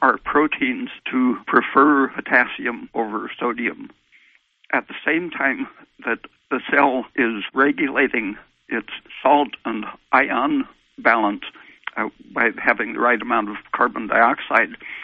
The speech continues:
it's producing a steady stream of carbon dioxide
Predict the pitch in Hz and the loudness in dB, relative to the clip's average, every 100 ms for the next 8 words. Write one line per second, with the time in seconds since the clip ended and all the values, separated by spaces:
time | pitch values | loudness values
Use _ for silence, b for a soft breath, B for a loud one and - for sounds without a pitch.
0 | B B B B - 139 - - - - | B B B B -2 -2 -4 -14 -6 0
1 | 135 147 - 123 120 - - 151 147 131 | 4 4 2 -6 -6 -6 -4 -2 0 -2
2 | - - 156 165 185 - - - 127 120 | -4 -6 -2 0 0 -2 0 0 0 -2
3 | 117 113 113 - - 127 127 | -4 0 0 -2 -2 0 -2